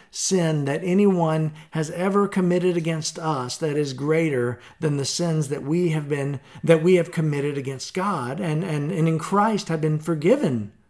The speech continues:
for by God. So how can we not be willing to overlook and, and, and, uh, forgive the offenses of others? Uh, Proverbs nineteen eleven speaks to this.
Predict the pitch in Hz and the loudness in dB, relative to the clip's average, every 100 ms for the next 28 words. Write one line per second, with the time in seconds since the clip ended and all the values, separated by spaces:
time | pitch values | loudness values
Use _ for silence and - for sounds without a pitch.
0 | _ _ _ - 170 143 107 101 147 139 | _ _ _ -6 0 2 0 -4 -6 -6
1 | 123 131 113 101 120 165 156 - - 180 | -4 -4 -4 -6 -6 -4 -4 -6 2 4
2 | 202 214 185 170 165 180 196 175 165 160 | 6 6 4 4 2 0 -2 -2 -2 0
3 | 151 147 151 - - 170 185 165 131 127 | -2 -2 -6 -4 0 2 4 4 2 -2
4 | 127 - 131 135 - - - 151 151 156 | -4 -6 -4 -4 -8 -18 -8 -2 -2 0
5 | 151 160 160 143 143 135 175 143 131 135 | -2 -2 -4 -2 -4 -4 -6 -4 -2 -4
6 | 160 196 - 175 143 160 170 160 175 165 | -6 -12 -4 -2 4 4 6 2 0 0
7 | 160 160 135 - 139 123 127 131 135 135 | 0 -2 -4 -2 -4 -4 -6 -6 -4 -4
8 | 127 127 123 - - - _ _ _ _ | -4 -6 -10 -12 -14 -20 _ _ _ _
9 | _ _ _ 139 127 131 170 165 170 156 | _ _ _ -8 -6 -4 0 2 2 0
10 | 135 160 175 160 170 160 139 139 131 123 | 0 -2 -2 -2 -2 0 0 -2 -4 -6
11 | - 160 156 - 127 123 113 - - | -2 -4 -4 -6 -6 -6 -8 -10 -12